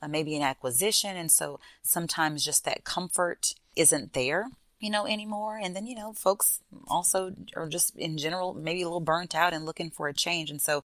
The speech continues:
and then also more recently, one thing that I have seen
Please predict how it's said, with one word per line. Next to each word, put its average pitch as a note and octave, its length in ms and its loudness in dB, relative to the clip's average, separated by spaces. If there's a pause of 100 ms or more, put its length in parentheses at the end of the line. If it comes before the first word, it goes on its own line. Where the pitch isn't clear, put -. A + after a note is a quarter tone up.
(160)
and G#3+ 140 2
then A#3+ 140 0
also A#3+ 580 0
more F3+ 300 -2
recently, D#3 600 2
one C#3+ 260 -8
thing C#3+ 220 -8
that C3+ 120 -2
I C#3 80 0
have C3+ 200 -8
seen C3+ 440 0